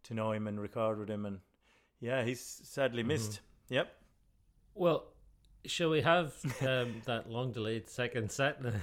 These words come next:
Speaker 1: Okay.
Speaker 2: That was brilliant.
Speaker 1: Um,
Speaker 2: Thank you for that. That's great. Really. Uh, what, what do you got in your kitchen?
Speaker 1: I know. I was just gonna <laughs> Phew. Um,
Speaker 2: Give us a tour of the fridge.
Speaker 1: I'll, I will. Well, that, that would be far less interesting than the, than the C D and then the album covers, I must say.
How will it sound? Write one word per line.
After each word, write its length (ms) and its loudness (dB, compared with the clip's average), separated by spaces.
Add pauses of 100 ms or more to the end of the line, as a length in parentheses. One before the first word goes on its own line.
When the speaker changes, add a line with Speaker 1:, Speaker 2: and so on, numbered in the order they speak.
Speaker 1:
Okay. 440 12
Speaker 2:
That 140 4
was 160 4
brilliant. 460 4
Speaker 1:
Um, 40 6
Speaker 2:
Thank 520 12
you 60 2
for 140 2
that. 220 4
That's 220 4
great. 300 2
Really. 240 2 (560)
Uh, 180 4
what, 260 10
what 120 8
do 60 2
you 60 0
got 160 6
in 60 0
your 100 6
kitchen? 360 2
Speaker 1:
I 160 12
know. 280 12
I 20 12
was 160 12
just 160 12
gonna 1300 12 (160)
<laughs> 160 -16
Phew. 400 12 (520)
Um, 520 10 (160)
Speaker 2:
Give 120 6
us 120 6
a 80 6
tour 220 12
of 80 10
the 100 6
fridge. 440 4
Speaker 1:
I'll, 140 12 (120)
I 100 12
will. 260 12
Well, 140 12
that, 220 8
that 120 10
would 160 4
be 140 6
far 260 10
less 220 4
interesting 580 0
than 180 0
the, 140 8
than 240 0
the 220 4
C 220 -2
D 180 0
and 140 0
then 100 2
the 100 2
album 280 2
covers, 340 0
I 40 6
must 200 10
say. 180 2